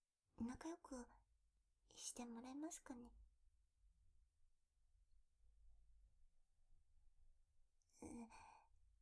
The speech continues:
なんか、い-、息が荒いというか、あなたがハーハーすると、ちょ、湿度上がるんですけど。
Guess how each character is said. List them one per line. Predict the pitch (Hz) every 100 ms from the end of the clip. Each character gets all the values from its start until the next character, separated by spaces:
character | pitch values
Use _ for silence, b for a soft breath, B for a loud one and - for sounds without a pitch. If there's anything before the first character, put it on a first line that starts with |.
| - - - - 240
な | 254
ん | 285
か、 | 233 220 B B - - - - -
い-、 | - -
息 | 277 - 294
が | 254
荒 | 240 254
い | 277
と | 277
い | 233
う |
か、 | - 220 - b b b b - - - - - -
あ | 262
な | 302
た | 320
が | 294
ハ | - 294
ー |
ハ | 262
ー | 254
す | -
る | 233
と、 | - -
ち |
ょ、 | - - - -
湿 | - - -
度 |
上 | 277
が | 240
る | 262
ん |
で | 247
す | 233
け |
ど。 | 240